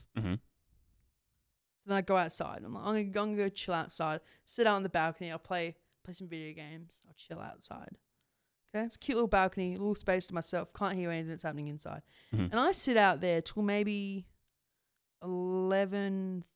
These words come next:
Speaker 2: forty. I think it was the first, eleven forty. So it's, like, an hour and a half, like, like, an hour and ten minutes, sorry. No, you know, like, an hour and forty minutes, sorry. An hour and forty minutes later, I come inside <laughs> and I hear slapping noises.
Speaker 1: <laughs>
Speaker 2: Like, very obvious,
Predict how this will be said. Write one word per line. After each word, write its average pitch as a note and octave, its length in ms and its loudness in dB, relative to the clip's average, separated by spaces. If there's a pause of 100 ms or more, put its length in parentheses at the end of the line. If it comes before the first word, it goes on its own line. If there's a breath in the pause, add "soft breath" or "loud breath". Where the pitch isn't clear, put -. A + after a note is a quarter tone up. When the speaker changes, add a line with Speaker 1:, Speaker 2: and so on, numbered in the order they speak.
(220)
Speaker 2:
forty. A#3 320 4 (160)
I E4 40 -10
think D4 140 -6
it - 20 -6
was A#3 100 -8
the G#3 80 -18
first, G#3+ 260 0 (320 soft breath)
eleven B3 300 6
forty. D#3+ 280 0
So - 120 -10
it's, G#3 80 -10
like, G#3 80 -4
an G#3 60 -2
hour G#3 160 2
and G3 100 0
a F3 40 -2
half, D3+ 240 -4
like, - 260 -12
like, G3+ 120 -6
an G#3 80 -4
hour G3+ 260 4
and F#3 120 0
ten E3+ 220 -4
minutes, D3+ 200 -8
sorry. D3 280 -10 (520)
No, B3+ 100 -4
you F#4+ 160 6
know, B3 280 4
like, G3+ 100 -2
an A#3 80 0
hour B3 140 4
and A3+ 100 0
forty A3+ 200 6
minutes, F3+ 280 -8
sorry. D2+ 260 -8 (320)
An B3 80 -2
hour C4+ 120 4
and C4+ 100 2
forty B3+ 180 4
minutes G#3 200 2
later, F3+ 260 6 (400 soft breath)
I B3 60 6
come C#4 180 4
inside F3 520 4 (540 loud breath)
<laughs> - 520 -16
and B3+ 120 6
I D#4+ 220 10
hear A3 400 6
slapping D#3 640 0
noises. E3+ 640 -8 (120)
Speaker 1:
<laughs> - 300 2
Speaker 2:
Like, B3 180 8
very C4 640 6 (120)
obvious, G#3+ 800 4